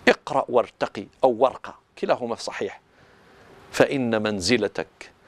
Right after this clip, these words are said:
عند آخر آية تقرأها". فأي شرف هذا أيها الإخوة، وأي ذكر هذا معشر الأحبة.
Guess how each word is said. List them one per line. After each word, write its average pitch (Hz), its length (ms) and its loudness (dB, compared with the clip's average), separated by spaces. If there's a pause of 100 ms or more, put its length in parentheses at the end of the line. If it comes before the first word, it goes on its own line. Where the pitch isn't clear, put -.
(260)
عند 101 380 0 (100)
آخر 95 880 0 (120)
آية 90 260 -2 (280)
تقرأها". - 760 -2 (800)
فأي 147 500 4
شرف 151 380 2
هذا 151 460 0
أيها 139 220 0
الإخوة، 147 360 -6 (1400)
وأي 165 320 4
ذكر 160 500 -2
هذا 170 600 2 (200)
معشر 165 520 2
الأحبة. 151 1000 -2